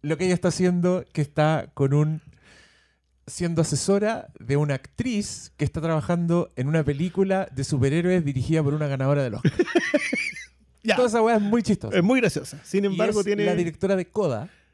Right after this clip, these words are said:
Speaker 2: es la directora de
Speaker 1: además,
Speaker 2: coda.
Speaker 1: y, y tiene unas líneas hermosas esa
Speaker 2: Yo,
Speaker 1: directora.
Speaker 2: entremos, porque vamos a entrar por personaje, entremos a eso.
Speaker 1: Ya.
Speaker 2: Porque nosotros hemos hablado harto del, del, del estudio de personaje
Speaker 1: Ujú.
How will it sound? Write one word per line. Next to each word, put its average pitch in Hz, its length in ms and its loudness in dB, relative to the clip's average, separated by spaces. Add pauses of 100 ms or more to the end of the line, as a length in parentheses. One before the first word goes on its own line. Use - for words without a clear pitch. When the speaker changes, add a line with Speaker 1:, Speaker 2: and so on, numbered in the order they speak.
(220)
Speaker 2:
es 147 80 0
la 151 60 0
directora 135 280 0
de 147 60 2
Speaker 1:
además, 127 460 -2
Speaker 2:
coda. - 160 -20
Speaker 1:
y, 143 1000 -2 (280)
y 147 120 -4
tiene 147 200 0
unas 135 180 -4
líneas 127 340 -2
hermosas 113 480 -2 (100)
esa 117 180 -4
Speaker 2:
Yo, 120 80 -8
Speaker 1:
directora. 190 460 -2
Speaker 2:
entremos, 294 480 0 (520)
porque 151 260 0
vamos 151 260 -2
a - 20 4
entrar 160 180 0
por 151 140 -4
personaje, 180 480 0 (100)
entremos 226 320 0
a 127 80 0
eso. - 240 -12 (140)
Speaker 1:
Ya. - 60 -4
Speaker 2:
Porque 156 220 2 (1000)
nosotros 277 340 0
hemos 311 120 0
hablado 277 260 2
harto 262 180 -2
del, 226 240 -2
del, 190 320 -2
del 147 160 0
estudio 233 460 0
de 226 80 0
personaje 147 840 -2
Speaker 1:
Ujú. 110 180 -12